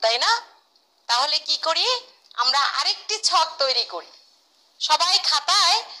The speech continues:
দাগ টেনে এভাবে একটি ছক তৈরি করো। তোমরা এইভাবে একটি ছক তৈরি করো। এখানে এঁটেল মাটি, বেলে মাটি এবং দোআঁশ মাটি,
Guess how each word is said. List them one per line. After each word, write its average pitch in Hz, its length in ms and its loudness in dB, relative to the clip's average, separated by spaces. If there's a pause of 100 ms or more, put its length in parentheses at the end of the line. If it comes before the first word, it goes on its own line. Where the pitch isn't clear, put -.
(120)
দাগ 269 240 0 (140)
টেনে 370 260 -2
এভাবে 359 460 -2
একটি 370 220 -6
ছক 339 400 2 (440)
তৈরি 320 280 2
করো। - 300 0 (360)
তোমরা 285 200 -2
এইভাবে 320 420 0
একটি 320 200 -8
ছক 302 340 0
তৈরি 302 240 0
করো। 349 400 4 (520)
এখানে 349 640 -4 (600)
এঁটেল 320 380 -2
মাটি, 311 440 0
বেলে 269 320 -2
মাটি 294 420 -2
এবং 302 380 2 (340)
দোআঁশ 277 360 2
মাটি, 311 460 -2